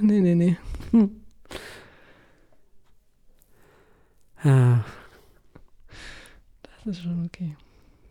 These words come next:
Speaker 1: Du brauchst schnell einen Hund. Wir machen hier einen Hunde-Podcast draus, ich sag's dir.
Speaker 2: Noch einen? Ja, warum nicht?
Speaker 1: Gibt es schon so viele?
Speaker 2: Ja, ich glaub schon.
Speaker 1: Ah, ich kenn noch zu wenige. Ich
Speaker 2: Glaub
Speaker 1: kenn
Speaker 2: schon.
Speaker 1: noch zu wenige.
Speaker 2: Ich weiß nicht, ich kenn auch nicht so viele, aber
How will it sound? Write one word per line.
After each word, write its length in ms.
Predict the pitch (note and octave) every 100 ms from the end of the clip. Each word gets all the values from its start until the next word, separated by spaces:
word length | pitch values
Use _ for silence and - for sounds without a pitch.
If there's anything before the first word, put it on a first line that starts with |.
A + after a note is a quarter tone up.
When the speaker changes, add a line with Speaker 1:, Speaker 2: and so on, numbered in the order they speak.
| _ _
Speaker 1:
Du 100 | A3
brauchst 240 | F#3+ A3+ -
schnell 160 | G#3+
einen 140 | A3 A3
Hund. 320 | F#3 D#3 - _
Wir 80 | F#3
machen 260 | G#3 G#3
hier 80 | G#3
einen 120 | G3+
Hunde-Podcast 720 | A3 G#3+ F3 F3 - D#3 -
draus, 160 | - F#3+ G#3+
ich 120 | G#3
sag's 240 | A3 -
dir. 100 | - - - _ _ -
Speaker 2:
Noch 240 | C#3+ G#3 -
einen? 300 | A2 G2+ A#2
Ja, 180 | C#3 G#2+
warum 200 | C3 C3+
nicht? 280 | F#2+ - _ _ _ _ _ _ _ _ - - - _ _ _ _ _ _
Speaker 1:
Gibt 180 | - B3
es 60 | B3+
schon 200 | A3+ G#3
so 120 | A#3
viele? 400 | B3 A#3 F#3+ A#3+
Speaker 2:
Ja, 100 | A#2 F2+
ich 80 |
glaub 200 | - G2
schon. 340 | - A2+ F#2+ F2+
Speaker 1:
Ah, 120 | - -
ich 100 | -
kenn 160 | G#3
noch 140 | F3+ -
zu 200 | - F3
wenige. 360 | F3+ E3+ E3+ G#3+
Ich 160 | F3+ -
Speaker 2:
Glaub 180 | A#2 -
Speaker 1:
kenn 60 |
Speaker 2:
schon. 200 | D3 A#2+ A2
Speaker 1:
noch 120 | -
zu 140 | -
wenige. 140 | - - - - _ - -
Speaker 2:
Ich 180 | A#2+
weiß 200 | A#2 B2
nicht, 80 | A2 F#2+
ich 20 |
kenn 140 | A#2 A#2
auch 100 | C3+
nicht 140 | C3+
so 120 | -
viele, 340 | - G#2+ F#2+ F2+
aber 360 | F#2+ G2 G2+